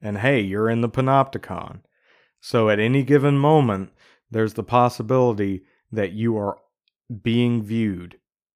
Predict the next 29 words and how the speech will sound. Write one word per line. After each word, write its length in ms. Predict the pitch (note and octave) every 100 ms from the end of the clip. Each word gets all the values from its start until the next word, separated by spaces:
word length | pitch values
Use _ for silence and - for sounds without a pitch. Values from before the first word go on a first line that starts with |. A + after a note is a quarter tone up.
| _
So 200 | - A2+
you, 240 | G#2 G#2 -
you 140 | A#2
can, 260 | A2 B2 B2
you 140 | B2 A#2+
always 480 | A2 B2+ C3+ C3
have 280 | - C3 B2
to 200 | A#2+ -
act 460 | B2 B2+ G2 - - _ _ _ _ _
like 280 | A2+ G#2+ A#2
you 140 | A#2
are 120 | A2+ G2
being 420 | G#2+ A#2 A2 G#2
watched 680 | A2 A2+ F#2+ - - - - _ _ _ _
from 340 | - - A2 G2
some 480 | - A2 G#2 G2 - _ -
figure 600 | - C3+ A2+ G#2+ G#2 G2+
that 220 | G#2 G2
has 260 | G#2+ G#2
power 600 | - - B2+ A#2+ G#2+ F#2+
over 320 | F2+ E2+ F2+ F2
you. 280 | F2 - - _ _ _ _ _
So 280 | - G#2
that, 240 | G#2 A#2 A2+
that's, 340 | B2 C3+ -
uh, 420 | C#3 B2+ G#2+ G2 -
Foucault's 840 | - A#2 - B2+ A#2+ A#2 G2+ - _ _ _ _ _
major, 800 | A#2+ A2+ A2+ A2+ A2 A2+ A2+ G#2+ G2
um, 380 | F#2+ F#2 F2+